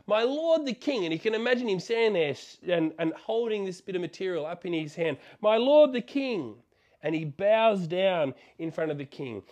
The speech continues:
And he produces the evidence, the fact that Saul nearly died, that Saul has had a near-death experience as he just took a royal bathroom break. And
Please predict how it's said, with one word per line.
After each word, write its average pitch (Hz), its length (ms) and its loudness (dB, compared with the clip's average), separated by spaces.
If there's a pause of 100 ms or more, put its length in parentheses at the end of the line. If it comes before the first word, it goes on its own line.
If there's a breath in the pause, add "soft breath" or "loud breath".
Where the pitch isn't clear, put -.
And 170 100 0
he 175 60 2
produces 190 600 -2
the 170 220 0
evidence, 180 580 -2
the 175 180 -6
fact 185 320 -8
that 160 160 -10
Saul 170 560 0
nearly 180 300 -2
died, 156 600 -6 (420)
that 165 160 -6
Saul 180 560 4 (240 loud breath)
has 165 360 2
had 165 200 -4
a 151 80 -2
near-death 180 600 -2
experience 156 960 0 (240 loud breath)
as 185 220 0
he 180 120 -6
just 160 300 -6
took 165 240 -2
a 143 100 4
royal 151 280 2
bathroom 151 460 -4
break. 101 460 -14 (800 soft breath)
And 202 100 0